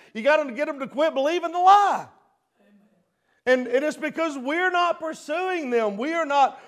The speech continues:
pursuing, as a sower and a reaper,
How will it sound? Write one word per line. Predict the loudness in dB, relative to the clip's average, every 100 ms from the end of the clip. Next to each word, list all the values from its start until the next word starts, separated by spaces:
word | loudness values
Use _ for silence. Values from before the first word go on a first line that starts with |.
| -20 -4
pursuing, | -2 -2 -2 0 2 2 0 -2 -6 -18 _ 4
as | 4 4
a | 0
sower | -4 0 6 6 6 4
and | 2 0 0
a |
reaper, | 0 0 -2 -2 -2 -2 -6